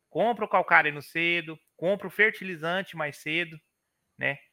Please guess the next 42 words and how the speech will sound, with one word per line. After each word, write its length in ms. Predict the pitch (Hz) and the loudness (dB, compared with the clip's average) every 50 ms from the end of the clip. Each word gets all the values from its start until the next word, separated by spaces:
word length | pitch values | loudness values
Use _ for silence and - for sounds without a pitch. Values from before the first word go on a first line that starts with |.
| _ _ _ | _ _ _
Já 100 | 139 156 | 6 6
deixa 300 | 151 175 214 226 - 214 | 8 8 6 6 4 -2
tudo 280 | - - 220 247 240 - | -8 -8 -10 -10 -4 -2
preparado, 600 | 247 233 226 - 208 196 185 180 175 165 135 127 | 0 2 4 6 6 8 8 8 6 6 4 0
porque 160 | - - 170 | 0 4 6
às 120 | 175 175 165 | 6 6 6
vezes 140 | 202 226 | 2 0
é 20 | 226 | 0
o 20 | |
seguinte, 160 | - 214 190 | -4 -8 -8
você 180 | 170 165 156 185 | -8 -6 -6 -6
pode, 240 | 175 - 185 180 165 | -4 -4 -4 -4 -4
em, 600 | 160 147 - - 127 131 139 143 139 131 139 143 | -6 -12 -16 -14 -12 -12 -12 -12 -12 -12 -10 -8
em, 80 | 139 - - | -8 -10 -10
em 240 | 127 135 135 131 131 | -14 -14 -10 -6 -6
algumas 720 | 131 123 123 135 170 190 196 190 180 170 143 123 - - _ _ _ _ _ _ | -6 -6 -6 -8 -6 -2 0 2 2 2 0 -2 -6 -12 _ _ _ _ _ _
cooperativas, 840 | _ - 131 - 135 131 123 - - 147 156 180 190 180 151 135 117 | _ 2 6 8 8 8 6 4 -2 -6 -4 -4 -4 -4 -4 -6 -4
revendas, 520 | 120 123 117 113 151 190 214 202 151 127 123 | -2 -2 -2 0 -2 0 0 0 -2 -4 -4
você 260 | 139 156 147 - 180 | -6 -8 -6 -6 -2
tem 120 | - 185 | 0 0
uma 120 | 190 190 175 | 0 0 0
flexibilidade 840 | - 196 202 - - 196 185 185 180 151 156 160 180 196 185 175 | -2 -4 -4 -4 -6 -6 -6 -6 2 8 10 12 12 10 8 6
de, 340 | 160 175 165 156 151 170 - | 0 -6 -6 -6 -6 -8 -12
de 140 | - 131 139 | -14 -12 -4
retirada 540 | 143 160 180 - - 190 175 170 165 151 147 | -2 -2 -2 0 2 8 10 10 10 10 8
desses 320 | 143 147 135 - 143 135 | 2 -2 -4 -4 -10 -12
insumos. 560 | 131 135 131 - - 143 131 117 113 107 - _ _ _ _ _ _ _ _ _ | -10 -12 -12 -12 -12 -12 -12 -12 -12 -16 -20 _ _ _ _ _ _ _ _ _
Então, 220 | 156 - 208 226 | -2 0 0 0
compra 320 | 220 - 233 254 254 277 269 | 4 4 4 4 6 4 0
no 120 | 262 269 | -2 -2
cedo, 440 | - - 214 196 175 135 113 120 110 _ | -2 0 2 4 4 2 0 -6 -14 _
deixa 360 | _ 131 156 185 208 - 233 | _ 0 2 2 2 2 0
no, 340 | 226 233 233 226 - - 143 139 | 2 2 2 2 0 -4 -12 -6
deixa 360 | 139 160 175 196 202 - 233 | -2 0 0 0 0 0 -2
ali 320 | 214 190 180 196 226 - _ _ _ _ _ _ - | -2 -2 -2 -4 -6 -10 _ _ _ _ _ _ 4
guardado, 580 | 156 185 208 214 226 214 196 175 143 120 117 113 - | 8 8 8 8 8 8 8 8 6 4 0 -8 -10
né, 240 | 135 143 147 151 - | -6 -6 -6 -4 -4
na 80 | 147 143 | -4 -2
revenda 480 | 143 175 180 175 196 196 196 196 196 | -2 -2 -2 0 0 0 0 -2 -2
ou 40 | 196 | -4
na 60 | 196 | -4
cooperativa. 600 | 196 196 196 202 208 208 - 214 196 175 131 120 | -4 -2 -2 -2 -2 -2 -4 -8 -10 -10 -10 -12